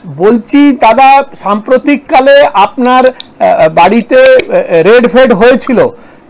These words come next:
সেই, আহ, রেডের পরিপ্রেক্ষিতে আপনি, আপনার ওইখান থেকে কিছু টাকা উদ্ধার হয়েছিল। আহ, ওই, ওই, হ্যাঁ, হ্যাঁ, চন্দ্রদা, আমি,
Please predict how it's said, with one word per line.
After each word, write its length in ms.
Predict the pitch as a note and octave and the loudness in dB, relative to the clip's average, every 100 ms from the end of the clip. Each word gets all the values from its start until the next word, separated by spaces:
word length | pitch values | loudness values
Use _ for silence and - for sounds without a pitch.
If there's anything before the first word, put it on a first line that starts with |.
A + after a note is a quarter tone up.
| - | -4
সেই, 320 | G#3+ B3+ C4+ | 0 0 -2
আহ, 260 | - A3 E3+ | -6 -2 0
রেডের 320 | G3+ A3 C4+ C4+ - | 0 2 2 0 -4
পরিপ্রেক্ষিতে 960 | A#3 A#3 B3 C4 B3 - C4 C4+ C4+ C#4 | -2 -2 0 -2 -2 -6 -4 0 2 2
আপনি, 640 | G3+ G3 - A#3+ C4+ C#4 C#4 - _ | 2 -2 -2 -4 -2 -2 -6 -18 _
আপনার 380 | E3+ - B3 B3 | -4 -2 0 2
ওইখান 320 | B3+ A#3+ B3+ | 0 0 -4
থেকে 260 | B3+ B3+ C#4 | -4 -4 -4
কিছু 300 | C4+ B3+ C4+ | -4 -4 -2
টাকা 320 | D4 A#3 C#4+ | 0 0 2
উদ্ধার 480 | D4 D4 C4+ C4 B3 | 2 0 0 2 2
হয়েছিল। 380 | C4 G#3+ A#3+ G3 | 0 0 0 0
আহ, 520 | - - - - - - | -2 -8 -16 -8 -8 -2
ওই, 200 | A3 A#3+ | -2 -2
ওই, 280 | G#3+ C4+ C4 - - - - - - | -2 -2 -4 -12 -20 -20 -20 -20 -20
হ্যাঁ, 280 | - F3+ C3+ - _ _ _ - - - _ | -10 -10 -10 -16 _ _ _ -20 -20 -20 _
হ্যাঁ, 460 | - - - G3+ D3 - - | -20 -16 -8 -6 -6 -6 -2
চন্দ্রদা, 460 | A#3 C#4 C#4 C4+ | 0 2 2 2
আমি, 300 | C#4 G#3 A3+ | 2 2 -2